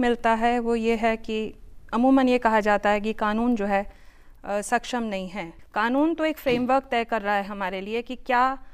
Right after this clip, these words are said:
अपराध है और क्या नहीं है, और फिर अपराध जो है तो फिर उसमें कितने तरह के अपराध हैं और उनकी क्या सज़ाएं हैं, Records रखा जाना है और किस तरह रखा जाना है,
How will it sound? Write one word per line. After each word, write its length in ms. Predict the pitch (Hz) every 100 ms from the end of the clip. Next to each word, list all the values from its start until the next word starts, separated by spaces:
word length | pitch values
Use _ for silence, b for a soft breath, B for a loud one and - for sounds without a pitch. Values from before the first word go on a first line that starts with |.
| b
अपराध 460 | 202 - 208 214 202
है 220 | 220 240
और 120 | 233
क्या 260 | 214 208 190
नहीं 320 | 190 202 247
है, 180 | 262 285 -
और 140 | - 233 -
फिर 160 | 269
अपराध 480 | 262 240 233 226 262
जो 140 | 240 247
है 200 | 247 254
तो 120 | 254
फिर 160 | 254
उसमें 260 | 240 - 240
कितने 320 | - - 240
तरह 240 | 226 214 226
के 120 | 247
अपराध 420 | 233 233 220 214
हैं 100 | 233
और 160 | 233 214
उनकी 200 | 208 202
क्या 220 | - 208
सज़ाएं 480 | - 220 214 220 214
हैं, 200 | 226 233 -
Records 580 | 208 220 233 254 262 233
रखा 300 | 226 226 247
जाना 320 | 240 240 247
है 300 | 240 254 269 - - - - - - -
और 340 | 190 180 185 -
किस 160 | 233 -
तरह 200 | 240 254
रखा 300 | 247 233 247
जाना 300 | 233 226 233
है, 260 | 233 240